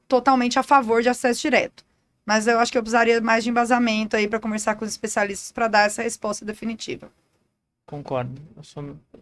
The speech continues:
Speaker 2: eu sou contra, eu não gosto dessa ideia, mas enfim. É, Danira, quem te conhece sabe, o que que você considera, você foi preceptora dois anos, né, da, da graduação dos internos aí.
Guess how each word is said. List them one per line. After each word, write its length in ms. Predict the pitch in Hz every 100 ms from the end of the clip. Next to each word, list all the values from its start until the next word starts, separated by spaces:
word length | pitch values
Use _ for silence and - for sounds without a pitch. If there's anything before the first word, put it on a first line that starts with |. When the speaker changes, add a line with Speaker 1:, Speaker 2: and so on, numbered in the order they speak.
| _
Speaker 2:
eu 200 | - 190
sou 160 | 208 180
contra, 380 | - 131 127 -
eu 40 |
não 120 | 139
gosto 360 | 135 120 127 -
dessa 260 | 135 127 143
ideia, 320 | 131 131 151
mas 320 | 131 131 - _ _ _
enfim. 640 | 175 175 190 - - 123 117 _ _ _ _ _
É, 680 | 143 147 156 156 156 151 131 - _
Danira, 520 | 202 220 214 151 131 156 _ _ _ - _ _ _ _ _
quem 200 | - 220
te 140 | 208 -
conhece 560 | 185 160 160 160 147
sabe, 540 | 139 - 139 160 160 165 _ _
o 40 | - _
que 120 | -
que 140 | 220 262
você 240 | 233 -
considera, 680 | 202 190 156 151 143 147 139 143 _ _ _ _ _
você 540 | 156 160 185 180 151 127
foi 160 | - 151
preceptora 540 | 151 - 147 151 139
dois 260 | 135 139 123
anos, 260 | 135 139
né, 300 | 131 127 131 -
da, 320 | 131 123 117 123
da 140 | 123
graduação 560 | 123 123 120 123 135 131
dos 120 | 127
internos 640 | 123 123 131 127 127 127
aí. 280 | 123 120 139